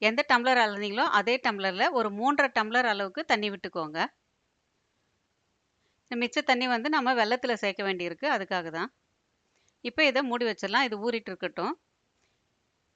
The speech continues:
இப்ப இதுக்கு மத்தது என்ன தேவைப்படும் அப்படின்னு பாத்தீங்கன்னா, ஒரு கால் பங்கு, அதாவது ஒரு டம்ளர் எடுத்தீங்க இல்லையா,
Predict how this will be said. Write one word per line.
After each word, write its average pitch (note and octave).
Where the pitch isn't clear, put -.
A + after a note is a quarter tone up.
இப்ப D#4
இதுக்கு B3
மத்தது A#3
என்ன A#3+
தேவைப்படும் A3
அப்படின்னு F#3+
பாத்தீங்கன்னா, F3+
ஒரு A3+
கால் A3+
பங்கு, A#3
அதாவது G#3+
ஒரு A3
டம்ளர் A#3+
எடுத்தீங்க G3
இல்லையா, F#3